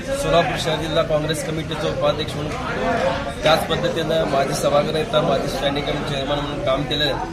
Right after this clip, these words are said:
पक्षाचे गेल्या चाळीस वर्ष अत्यंत निष्ठावान कार्यकर्ता म्हणून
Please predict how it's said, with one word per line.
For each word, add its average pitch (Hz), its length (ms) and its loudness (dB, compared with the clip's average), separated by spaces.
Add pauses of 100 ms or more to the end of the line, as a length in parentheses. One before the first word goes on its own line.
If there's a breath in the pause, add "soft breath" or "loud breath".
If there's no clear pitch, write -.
(680)
पक्षाचे 180 440 2
गेल्या 165 320 2
चाळीस 165 340 2
वर्ष 165 220 4 (540)
अत्यंत 175 460 2
निष्ठावान 180 420 4
कार्यकर्ता 165 580 4
म्हणून 175 300 4